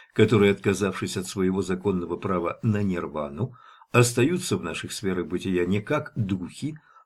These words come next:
но как полностью духовные человеческие существа, если не считать видимой телесной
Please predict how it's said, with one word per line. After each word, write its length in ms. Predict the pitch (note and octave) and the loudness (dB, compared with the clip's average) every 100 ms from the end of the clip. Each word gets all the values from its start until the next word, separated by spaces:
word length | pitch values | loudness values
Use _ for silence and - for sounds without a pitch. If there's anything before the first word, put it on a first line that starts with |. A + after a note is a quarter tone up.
| - | 2
но 200 | G#2 A2 | 4 6
как 240 | A2+ A2 | 6 4
полностью 500 | C#3+ D3 C3+ - B2 | 0 2 0 0 2
духовные 560 | G2+ F#2+ A#2 A2+ G#2 G2+ | 2 4 4 4 2 0
человеческие 760 | - F2+ F2+ F2+ - - F2+ | 0 2 2 0 -4 -2 -2
существа, 880 | - G2 F2+ - E2 - E2+ D2 - _ - - - | -2 -4 -4 -6 -8 -8 -6 -6 -8 _ -20 -10 0
если 320 | A#2 A#2+ A#2 | 2 2 0
не 100 | A#2 | -2
считать 380 | - A2+ A2+ G#2+ | -2 -2 -2 -2
видимой 440 | B2 B2+ D#2+ D#2 | -4 -4 -4 -6
телесной 580 | - E2+ D#2+ - D#2+ | -6 -6 -6 -6 -10